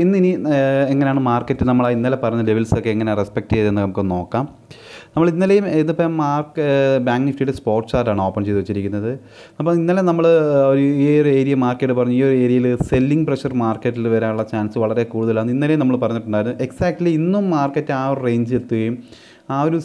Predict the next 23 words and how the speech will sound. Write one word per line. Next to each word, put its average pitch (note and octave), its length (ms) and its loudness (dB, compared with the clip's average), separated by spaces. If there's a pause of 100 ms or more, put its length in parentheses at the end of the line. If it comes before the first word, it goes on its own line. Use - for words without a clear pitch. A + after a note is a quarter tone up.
(100)
same E3 240 2 (100)
ആണ് A#2+ 180 -2
ഈ D3+ 120 0
ഒരു C#3+ 100 2
റേഞ്ച്, A2 280 0 (120)
ആ - 20 -4 (100)
ഒരു D3+ 80 -4 (240)
same E3 280 0 (160)
selling D3+ 380 0
pressure D#3 240 0 (100)
മാർക്കറ്റിൽ B2 460 -4 (460)
വരികയും A2+ 500 2
മാർക്കറ്റ് B2 360 -2
വീണ്ടും D3 300 0 (100)
down A#2 220 0 (100)
ആവുകയും A#2+ 480 0 (140)
ചെയ്തത് G#2 300 -2
നമ്മൾ B2 240 0
കണ്ടതാണ്. D3+ 320 0 (760)
അപ്പം G3 180 0 (140)
മാർക്കറ്റ് E3+ 480 -2
ഇപ്പോൾ F3 180 0 (100)
ഒരു D#3+ 140 4